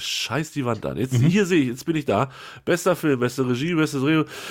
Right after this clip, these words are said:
Speaker 1: Ist das sowas, was, äh, nur um zweiundzwanzig Uhr nur O M U läuft und, ähm,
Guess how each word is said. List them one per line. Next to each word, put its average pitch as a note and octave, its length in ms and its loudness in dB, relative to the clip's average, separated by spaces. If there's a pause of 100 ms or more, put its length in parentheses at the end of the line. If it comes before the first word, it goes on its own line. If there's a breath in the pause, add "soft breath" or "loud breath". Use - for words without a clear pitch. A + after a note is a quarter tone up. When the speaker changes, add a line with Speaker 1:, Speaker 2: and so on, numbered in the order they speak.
(680 loud breath)
Speaker 1:
Ist D#3 160 0
das F#3 140 2
sowas, F3+ 280 2
was, D#3 400 0
äh, A2 520 4
nur D3 160 4
um D#3 80 0
zweiundzwanzig D3 520 0
Uhr D#3+ 200 4
nur F3+ 440 2
O D#3 180 4
M C#3+ 320 -4 (600)
U F3 240 0 (160)
läuft D3 460 2
und, C3+ 580 0
ähm, A#2 540 2